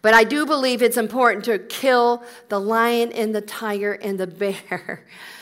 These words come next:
So because I believe that God, um, walked me through some healing, I believe it prepared me for the moment when I was faced with a life and death situation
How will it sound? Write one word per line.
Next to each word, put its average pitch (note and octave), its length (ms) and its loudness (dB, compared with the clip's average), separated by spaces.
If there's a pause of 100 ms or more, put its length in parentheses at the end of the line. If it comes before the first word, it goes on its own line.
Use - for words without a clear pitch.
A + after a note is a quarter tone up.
(120)
So B3 600 4 (1500)
because C#4+ 640 -2 (320)
I A3+ 140 4
believe A3 440 -2
that G3 420 -6
God, G#3 440 0 (420)
um, F3+ 380 -4
walked G#3+ 320 2
me A3+ 100 -2
through A3 240 -4
some G3 260 -6
healing, G#3+ 840 -6 (960)
I B3+ 180 2
believe A3 440 0
it G3+ 200 2
prepared B3 600 -4
me G3+ 160 -2
for G3 240 -4
the F3+ 100 -6
moment G3 640 -2 (400)
when F#3+ 200 -2
I A3+ 160 6
was G3 280 -2
faced - 720 -4 (380)
with G3 140 -2
a F#3+ 60 0
life A3 280 0
and G3 160 -4
death G3+ 180 -2
situation F#3 880 -8